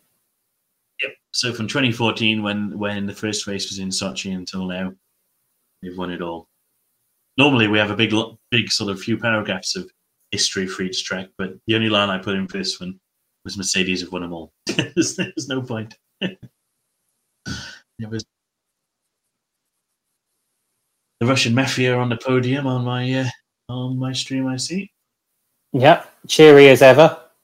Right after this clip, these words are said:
Speaker 1: Ah, it's good to see the, uh, clarification on rules and T-shirts has been abided by, uh, for this race. Can I get into it now?
Speaker 2: And one of the nice things is we have fans, thirty thousand fans.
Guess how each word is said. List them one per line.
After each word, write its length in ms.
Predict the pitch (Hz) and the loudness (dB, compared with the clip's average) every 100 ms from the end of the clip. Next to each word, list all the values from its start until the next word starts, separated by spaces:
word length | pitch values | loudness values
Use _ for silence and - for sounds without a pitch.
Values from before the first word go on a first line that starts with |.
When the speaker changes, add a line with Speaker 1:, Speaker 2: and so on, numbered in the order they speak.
| _ _ _ _ _ _ - - _ - | _ _ _ _ _ _ -20 -20 _ -16
Speaker 1:
Ah, 340 | 135 143 131 95 | -12 -8 -6 -6
it's 140 | - | -6
good 220 | - 135 131 | -2 0 0
to 80 | |
see 400 | 110 123 113 104 | 0 0 0 -2
the, 340 | 107 107 104 104 | -4 -2 -2 -2
uh, 120 | 101 | -4
clarification 680 | 101 113 104 107 110 - 104 | -4 -4 -4 -6 -4 -4 -2
on 160 | 101 | -2
rules 340 | 101 104 101 98 | 0 0 0 -2
and 120 | 95 | -6
T-shirts 460 | 110 107 101 92 95 | -6 -6 -6 -6 -8
has 100 | 92 | -8
been 160 | 92 | -8
abided 380 | 92 92 92 92 | -6 -8 -8 -8
by, 260 | 95 92 92 _ _ _ _ - | -8 -8 -10 _ _ _ _ -16
uh, 260 | 92 92 85 | -12 -10 -12
for 140 | - 101 | -12 -10
this 200 | 92 - | -10 -8
race. 380 | 110 117 - - _ - | -6 -6 -8 -12 _ -14
Can 100 | 92 | -8
I 40 | |
get 120 | 92 | -4
into 240 | 95 95 107 | -2 -2 -4
it 60 | |
now? 60 | 135 135 | 0 0
Speaker 2:
And 80 | 127 - _ _ - - - | 0 -6 _ _ -20 -20 -10
one 300 | 139 147 147 | 0 4 6
of 80 | |
the 60 | 151 | 8
nice 280 | 165 175 - | 8 6 4
things 240 | 131 123 | 2 2
is 160 | 147 135 | 2 4
we 120 | 180 | 6
have 200 | 175 185 | 6 4
fans, 720 | - 196 202 127 110 - - _ _ | 6 8 8 6 4 -4 -18 _ _
thirty 320 | - 175 160 175 | 4 6 8 8
thousand 480 | 185 175 165 175 | 10 10 8 6
fans. 680 | 165 190 - 131 110 - - | 4 4 6 4 0 -6 -16